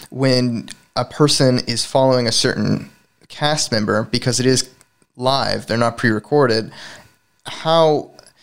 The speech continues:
are you in a, a studio space with nodes all over you like they usually have to, to capture you in motion capture? For those of you that don't know, it, when you have motion capture, from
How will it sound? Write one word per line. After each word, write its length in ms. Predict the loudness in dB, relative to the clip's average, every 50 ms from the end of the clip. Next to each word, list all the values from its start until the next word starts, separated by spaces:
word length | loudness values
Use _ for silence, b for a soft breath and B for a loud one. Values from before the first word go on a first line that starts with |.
| b b b b b b b b _ _ _ _ _ _ 0
are 100 | 0 0
you 480 | 2 2 2 2 4 4 4 2 0 0
in 180 | -2 -2 -2 -2
a, 420 | -2 -2 -2 -2 -2 -2 -4 -6 -8 -10 -8
a 80 | -4 -2
studio 480 | 0 2 2 2 0 2 2 4 2
space 560 | 2 2 0 2 2 2 2 2 0 -2 0 0
with 300 | 0 0 0 -4 -10 -6
nodes 420 | -4 0 2 2 2 2 2 2
all 180 | 4 4 6 6
over 200 | 4 4 2 0
you 180 | -2 -2 -2
like 200 | 0 -2 0 0
they 100 | 0 -2
usually 720 | 0 0 0 -2 -2 0 0 2 2 2 2 0 -2 -2 -6 -10
have 240 | -6 -4 -4 -4 0
to, 320 | 2 4 4 4 2 0
to 140 | -4 -8 -10
capture 340 | -6 -4 -4 -4 -2 0 2
you 80 | 2 2
in 100 | 2 2
motion 300 | 2 2 0 0 -4 -2
capture? 360 | -2 -2 -2 0 0 -2 -2 -2 B B B
For 140 | B -2 2
those 180 | 2 4 2 2
of 80 | 0
you 120 | 0 2 4
that 180 | 4 4 4
don't 140 | 4 2 2
know, 280 | 4 4 4 2 0 -2 -2
it, 160 | -2 -2 0
when 120 | 2 2
you 80 | 2 4
have 100 | 2 4
motion 280 | 4 4 2 2 0 -2
capture, 540 | -2 -2 -2 -2 -2 -2 0 0 0 -2 -4 -8 -16 -14
from 440 | -10 -4 0 4 4 4 4 2 -4